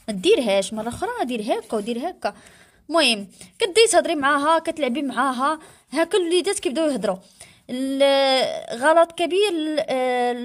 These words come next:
الخواتات اللي تيقولوا راه، آم، ما جاتش كتهضر حيت ما كتهضريش معاها. لا،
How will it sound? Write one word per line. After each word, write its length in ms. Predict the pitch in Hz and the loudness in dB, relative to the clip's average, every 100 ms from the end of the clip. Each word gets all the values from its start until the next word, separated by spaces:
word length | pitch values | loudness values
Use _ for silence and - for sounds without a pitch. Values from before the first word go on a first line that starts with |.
| 247 226 - | -10 -12 -12
الخواتات 440 | 240 247 277 370 370 | -6 -2 -2 -2 -6
اللي 100 | 285 | -6
تيقولوا 580 | 269 208 269 285 440 - - - 208 | -6 -6 -4 -4 -4 -8 -18 -8 -2
راه، 300 | 240 - - - - | -2 -2 -10 -14 -4
آم، 480 | 226 220 220 220 190 _ _ _ _ _ _ | 2 4 2 0 -10 _ _ _ _ _ _
ما 240 | 240 269 269 | -2 2 4
جاتش 320 | 254 269 - | 4 4 2
كتهضر 360 | 285 240 240 311 | -4 -2 -2 -2
حيت 200 | 311 269 | -4 -8
ما 60 | |
كتهضريش 500 | - 262 226 240 240 | -8 -8 -4 -4 -6
معاها. 260 | 196 170 - | -8 -10 -12
لا، 360 | 190 185 220 | -10 -2 -2